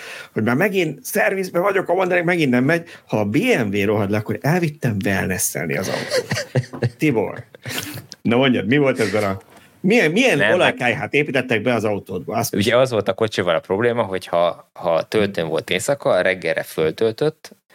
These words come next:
Speaker 2: de bekapcsoltam távolról a fűtését az applikációból, akkor nem in-, néha nem indult el a fűtés. És ez kiírta a, a műszerfalon, hogy valami, mit tudom én, feszültség problémája volt valami rendszernek.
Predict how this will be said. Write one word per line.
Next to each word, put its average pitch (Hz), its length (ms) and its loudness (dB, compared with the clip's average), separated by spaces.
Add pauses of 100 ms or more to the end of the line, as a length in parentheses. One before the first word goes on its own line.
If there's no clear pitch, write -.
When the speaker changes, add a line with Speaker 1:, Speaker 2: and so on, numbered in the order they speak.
(120)
Speaker 2:
de 90 180 -2
bekapcsoltam 87 600 -4
távolról 80 500 -2
a - 60 -2
fűtését 139 760 -2
az 139 100 -8
applikációból, 127 760 -2
akkor - 380 -4
nem 92 180 -2
in-, 82 200 -4
néha 92 260 0
nem 85 140 2
indult 82 300 -2
el - 80 -4
a - 40 -2
fűtés. - 440 -10
És - 220 -2
ez - 140 -2
kiírta 85 520 0
a, 85 260 -2
a 85 40 -6
műszerfalon, 90 640 -2
hogy 85 200 -2
valami, 85 360 0
mit 85 240 -4
tudom - 180 -6
én, 82 240 -4 (480)
feszültség - 540 -6
problémája 87 560 -4
volt - 180 -4
valami - 260 -6
rendszernek. - 540 -8